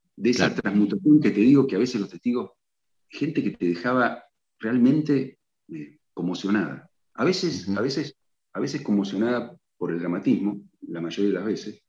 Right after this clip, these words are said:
Speaker 1: pero a veces también, como suele pasar en estos casos, conmocionada por la comicidad. De golpe había algo que te daba risa.
Speaker 2: Claro.
Speaker 1: Y en este contexto, la risa es una cosa, en un sentido,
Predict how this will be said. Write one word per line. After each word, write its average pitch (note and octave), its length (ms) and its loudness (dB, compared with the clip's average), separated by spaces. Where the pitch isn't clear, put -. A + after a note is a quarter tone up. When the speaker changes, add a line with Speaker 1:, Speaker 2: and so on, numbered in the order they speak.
Speaker 1:
pero B2 140 0
a - 20 0
veces - 180 -4
también, C#3 340 4
como F#2 200 0
suele A#2 220 -2
pasar G2+ 240 -2
en A2 80 4
estos G#2 160 -4
casos, - 320 -8
conmocionada G2 520 0
por G2 120 -2
la E2+ 100 -4
comicidad. F#2 580 -2
De F2+ 100 -2
golpe A#2 260 2
había A2 140 2
algo C#3+ 180 0
que - 80 -6
te E2+ 80 -8
daba A2+ 220 -4
risa. D3+ 500 -6
Speaker 2:
Claro. D2+ 380 0
Speaker 1:
Y - 160 -4
en B2 180 -8
este - 140 -6
contexto, C3 640 2
la G#2+ 100 0
risa G#2+ 720 0
es - 180 -12
una G2 140 -6
cosa, D#2+ 800 -6
en A2 120 0
un E3 80 4
sentido, C#3 640 0